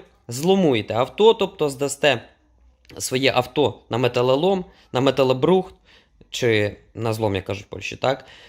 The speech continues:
то тоді також потрібно зголосити в страхову компанію в Польщі про те, що ви позбулися автомобіля, бо інакше, знову ж таки, ви отримаєте штраф.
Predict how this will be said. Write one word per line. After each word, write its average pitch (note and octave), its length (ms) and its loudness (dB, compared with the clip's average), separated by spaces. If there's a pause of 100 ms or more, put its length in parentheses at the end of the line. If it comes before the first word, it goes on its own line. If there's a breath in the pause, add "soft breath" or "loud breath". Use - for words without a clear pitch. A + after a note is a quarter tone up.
(220 loud breath)
то F3+ 120 4
тоді D3 680 -2 (380)
також C#3 380 2
потрібно B2+ 560 0 (260)
зголосити D#3 920 2
в - 60 -14
страхову B2 400 -2
компанію A2 540 -2
в - 60 -18
Польщі G#3 440 2
про D3+ 140 -2
те, E3+ 160 0
що D3+ 220 -2
ви D3 320 -2
позбулися C3 640 -2
автомобіля, B2 680 -2 (360 loud breath)
бо F3+ 120 4
інакше, F#3 600 2 (460)
знову D#3+ 300 2
ж D#3+ 100 -12
таки, D3+ 220 -2
ви B2 260 -2
отримаєте G#2+ 760 -4 (180)
штраф. - 440 0